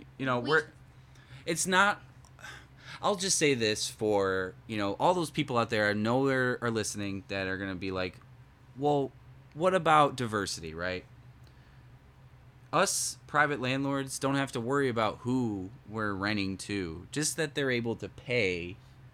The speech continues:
Speaker 1: whatever price that we put out there, right? You know, like, we're not discriminating, you know? Just because I jack the rents up three times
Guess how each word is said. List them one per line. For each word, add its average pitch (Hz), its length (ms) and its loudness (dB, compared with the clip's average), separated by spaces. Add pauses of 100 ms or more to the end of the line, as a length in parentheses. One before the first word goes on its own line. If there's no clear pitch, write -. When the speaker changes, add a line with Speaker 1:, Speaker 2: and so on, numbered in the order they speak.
(120)
Speaker 1:
whatever 135 400 8
price 147 540 -2
that 104 140 -4
we 123 240 0
put 135 240 -4
out 196 200 -2
there, 82 220 -6
right? 110 320 -2 (880)
You 147 100 0
know, 165 300 0
like, 170 240 0
we're 208 120 2
not 254 200 6
discriminating, 90 800 -4 (300)
you 175 120 -4
know? 226 180 0 (240)
Just 262 160 0
because 233 300 2
I 185 120 6
jack 180 300 2
the 156 80 -4
rents 151 320 2
up 135 160 4
three 135 300 0
times 127 580 -2